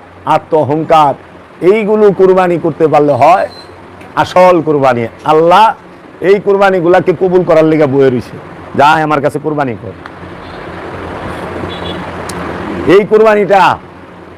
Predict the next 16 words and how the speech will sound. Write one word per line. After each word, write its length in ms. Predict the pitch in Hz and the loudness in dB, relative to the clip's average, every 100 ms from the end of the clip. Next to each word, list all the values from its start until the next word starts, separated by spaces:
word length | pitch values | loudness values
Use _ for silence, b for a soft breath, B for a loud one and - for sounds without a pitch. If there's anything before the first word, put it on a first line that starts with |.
| - - - | -20 -20 0
করতে 300 | 190 185 196 | 0 4 4
গেলে 300 | 196 180 147 | 4 4 2
ধনী 260 | 110 160 196 | 2 2 4
হওয়ার 200 | 185 170 | 4 4
দরকার 260 | 190 196 | 2 2
আছে, 360 | 175 - 165 104 - - - - - - - - - - - - - - - - - - | 2 2 0 0 -6 -20 -20 -18 -18 -18 -20 -20 -18 -16 -16 -14 -14 -12 -12 -10 -10 -4
সুন্দর 240 | 165 196 190 | 0 4 4
হওয়ার 260 | 175 185 | 4 2
দরকার 240 | 170 185 196 | 2 2 2
আছে, 320 | 147 139 113 78 - - - - - - - - 120 | 2 0 -2 -6 -16 -20 -20 -20 -20 -20 -18 -8 0
মোটা 220 | 170 190 | 2 4
কাটা 160 | 175 | 4
হওয়ার 200 | 185 190 | 4 2
তো 100 | 170 | 0
দরকার 260 | 175 190 190 | 0 2 0
নাই। 200 | 135 98 | 0 -4